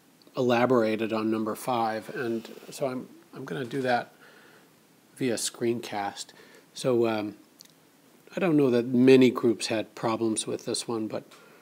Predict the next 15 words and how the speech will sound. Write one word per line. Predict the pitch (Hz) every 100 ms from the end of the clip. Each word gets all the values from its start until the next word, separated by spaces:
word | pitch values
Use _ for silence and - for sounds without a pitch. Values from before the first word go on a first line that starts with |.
| _ _ _
I, | 151
I | 131 -
wanna | 135 131
use | 120 123 113
it | 113
as | 101
a |
launching | 107 107 104 101 117 107
point | - 113 110
to | -
get | 117 110
at | 110 -
the |
basics | 113 120 117 - - -
of | 120 -